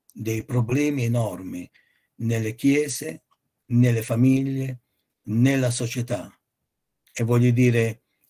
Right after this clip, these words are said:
un'ultima cosa, fratelli, che credo sia davvero in-, importante. Come mai succedono tutte queste cose?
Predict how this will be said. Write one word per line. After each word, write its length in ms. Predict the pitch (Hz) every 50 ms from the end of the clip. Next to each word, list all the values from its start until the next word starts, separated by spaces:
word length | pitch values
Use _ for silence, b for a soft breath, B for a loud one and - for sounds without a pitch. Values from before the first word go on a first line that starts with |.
| _ _ -
un'ultima 540 | 110 117 127 131 123 120 123 123 113 110 104
cosa, 320 | - 113 101 95 - 117
fratelli, 580 | 117 113 107 - 107 98 95 92 90 101 98 - _ _ _ _ _ _
che 160 | - - 117
credo 320 | 120 131 127 127 117 123
sia 480 | 117 - - 135 120 117 107 104 104 - - B B B B B B B B
davvero 840 | - 113 117 117 123 131 127 127 117 117 110 107 110 117 - - _ _ _ _
in-, 360 | - 143 143 139 135 131 - _ _
importante. 920 | - 147 151 147 127 127 127 117 - - - 113 101 90 95 101 - _ _ _ _ _ _ _ _ _ _ _ _ _ _ _ _ _ _ _ _ _ _ _ _
Come 260 | - 196 185 180 175
mai 320 | 160 143 123 110 107 104
succedono 640 | 98 - - 120 120 - - 123 113 104 107 104 104 -
tutte 260 | - 127 120 - 110
queste 280 | 110 107 - - 101
cose? 460 | - - 107 104 - - - 117 120